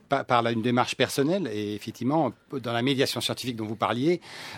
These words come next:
aller, aller questionner ces grands témoins en leur demandant, « Qu'est-ce que vous pensez, finalement, à la fin de votre vie ? » Et tous m'ont traduit leur interrogation et non pas leur certitude. Et donc, finalement, c'est pour cette raison qu'effectivement, euh, je me suis attelé au, au, au rayonnement de fond parce que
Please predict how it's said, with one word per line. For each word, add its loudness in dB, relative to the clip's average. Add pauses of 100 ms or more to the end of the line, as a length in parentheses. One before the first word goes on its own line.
aller, 4
aller 2
questionner 2
ces -2
grands 2
témoins -2
en 0
leur -2
demandant, « -2
Qu'est-ce -2
que -2
vous 0
pensez, -2
finalement, -4
à -6
la -2
fin -4
de -2
votre -4
vie ? » -8 (400)
Et 2
tous 2
m'ont 4
traduit 0
leur 4
interrogation 2 (500)
et 0
non 0
pas -2
leur -2
certitude. -10 (400)
Et -2
donc, 0
finalement, -2
c'est -4
pour -8
cette -2
raison -2
qu'effectivement, 0
euh, -6
je -6
me -2
suis 0
attelé 2
au, -8
au, -6
au -6
rayonnement 2
de -4
fond 0
parce 2
que -2